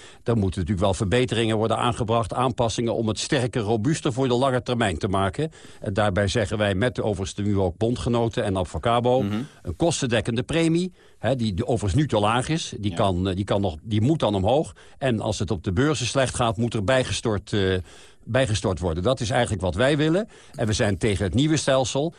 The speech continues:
Speaker 1: waar nu ook de F N V bondgenoot Avocabo tegen te hoop lopen.
Speaker 2: Ja, de opgebouwde rechten wilt u veiligstellen. Nou, dat, dat,
Speaker 1: Ja.
Speaker 2: dat, er zit nog een bepaalde redelijkheid in. Maar u bent, eh, natuurlijk in gesprek met F N V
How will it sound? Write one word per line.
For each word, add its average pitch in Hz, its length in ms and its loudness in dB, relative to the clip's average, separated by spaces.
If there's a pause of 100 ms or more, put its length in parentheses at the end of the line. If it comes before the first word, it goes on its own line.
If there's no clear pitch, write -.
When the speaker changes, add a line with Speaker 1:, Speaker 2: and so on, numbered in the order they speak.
(160)
Speaker 1:
waar 101 180 0
nu 107 160 2
ook 98 180 0
de 98 400 -2 (180)
F 85 40 -8
N 95 80 -2
V 104 180 0
bondgenoot 101 520 -2
Avocabo 110 640 0
tegen 90 300 -4
te - 60 -2
hoop 87 220 0
lopen. 71 300 -4
Speaker 2:
Ja, 113 140 4
de 110 100 2
opgebouwde 113 420 2
rechten 117 300 0
wilt 101 180 2
u 95 60 -2
veiligstellen. 131 560 0
Nou, 104 160 2
dat, 95 140 0 (100)
dat, - 240 0
Speaker 1:
Ja. 135 60 2
Speaker 2:
dat, 104 180 0
er 107 60 -4
zit 131 120 -2
nog 127 100 0
een 107 60 -4
bepaalde 107 220 0
redelijkheid 143 480 0
in. 156 160 0 (280)
Maar 143 360 4
u 139 80 4
bent, 175 320 0
eh, 127 140 0 (180)
natuurlijk 123 340 0
in 117 60 0
gesprek - 320 -4
met 120 260 0
F - 40 -6
N 110 80 0
V 120 400 0